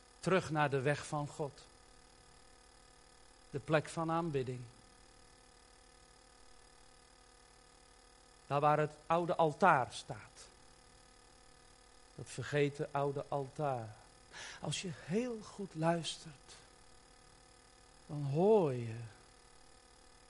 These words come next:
welk een vriend is onze Jezus. Als je heel goed luistert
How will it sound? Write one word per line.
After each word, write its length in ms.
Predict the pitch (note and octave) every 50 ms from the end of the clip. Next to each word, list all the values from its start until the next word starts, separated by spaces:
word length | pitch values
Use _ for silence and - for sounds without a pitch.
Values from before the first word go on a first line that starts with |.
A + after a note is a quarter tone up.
| - - - - - - - - - - - - - - - - - - - - -
welk 260 | D#3 C#3 C#3+ C3 -
een 140 | D3 C3+ A#2 A2+
vriend 400 | C3+ C3+ D3 D#3+ E3+ E3+ D#3+ E3+
is 160 | E3+ - -
onze 320 | E3 E3+ E3 D3 E3 D#3
Jezus. 320 | D#3 E3 D#3+ D#3+ - - - - - - - - - - - - - - - - - - - - - - - - - - - - - - - - - - - - - - - - - - - - - - - - -
Als 140 | G#3 - -
je 80 | A3
heel 500 | F#3 F3 F3+ G3+ C4 C#4+ C#4+ C#4 C4+ A3+
goed 340 | - - - G#3 G3+ - -
luistert 760 | E3+ E3+ F3+ G3 G#3+ G#3 G3 E3+ - - - - - -